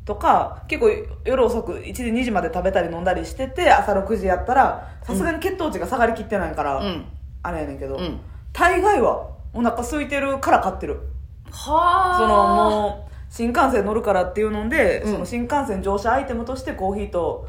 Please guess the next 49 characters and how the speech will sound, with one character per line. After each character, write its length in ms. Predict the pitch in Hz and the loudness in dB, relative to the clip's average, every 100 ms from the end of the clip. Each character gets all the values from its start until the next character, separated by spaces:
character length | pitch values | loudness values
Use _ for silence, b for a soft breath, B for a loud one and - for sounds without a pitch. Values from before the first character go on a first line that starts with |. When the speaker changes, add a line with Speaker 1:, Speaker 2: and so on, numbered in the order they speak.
| - | 4
Speaker 2:
は 100 | 214 | 4
い。 120 | 170 - - - | 4 0 -12 -8
Speaker 1:
サ 200 | 208 190 | -4 -2
ン 80 | |
ド 80 | 185 | -2
イ 40 | 185 | -4
ッ 80 | |
チ 60 | 165 | -4
を 40 | |
買 120 | 165 185 | -6 -4
っ 20 | |
て 60 | |
る 80 | 185 | 0
わ 80 | 254 | 2
け 80 | 220 | 2
で 60 | |
は 100 | 156 | -2
な 120 | 135 135 | -4 -8
い。 20 | - - | -12 -4
Speaker 2:
あ、 160 | 190 | -2
そ 440 | 190 - 370 415 392 | 0 0 2 4 6
う 20 | |
な 140 | 302 | 4
ん 100 | 196 | 4
や 100 | 175 | 2
な。 260 | 151 156 151 | 0 0 0
Speaker 1:
行 60 | 139 | 0
っ 20 | |
て 80 | 262 | 0
な 60 | |
い 20 | 254 | 2
時 120 | 254 | 0
は 120 | - | 4
買 100 | 226 | 4
わ 100 | 190 | 4
へ 40 | |
ん。 180 | 139 - | 0 -6
Speaker 2:
朝 180 | 254 427 | 0 2
ち 80 | 415 | 6
ゃ 80 | 254 | 4
ん 60 | 302 | 4
と 100 | 196 | 0
お 60 | |
腹 200 | 185 202 | 0 0
減 120 | 233 262 | 0 0
る 100 | 220 | -2
ん 60 | |
や 100 | 135 | -4
な。 300 | 127 143 - | -6 -10 -10